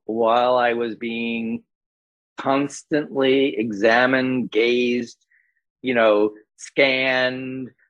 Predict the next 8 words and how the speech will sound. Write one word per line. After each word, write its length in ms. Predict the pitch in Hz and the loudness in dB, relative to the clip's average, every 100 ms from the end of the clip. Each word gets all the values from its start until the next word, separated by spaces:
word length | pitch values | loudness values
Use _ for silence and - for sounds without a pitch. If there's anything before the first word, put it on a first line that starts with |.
| _ _ | _ _
probed, 920 | - 139 135 127 127 131 120 117 127 - _ _ - | -2 2 4 4 2 -2 -6 -16 -20 -20 _ _ -10
you 120 | 143 | -4
know, 220 | 131 123 - - _ | 0 0 -2 -8 _
<laughs> 260 | _ _ - | _ _ -6
was 320 | 151 135 - - | -4 -4 -10 -16
shockingly, 1120 | - - 185 - 107 98 98 - 123 127 127 | -10 -4 -4 -4 -12 -14 -16 -12 -4 -2 0
I, 240 | 131 135 156 | 0 0 0
'cause 260 | 156 143 | -4 -6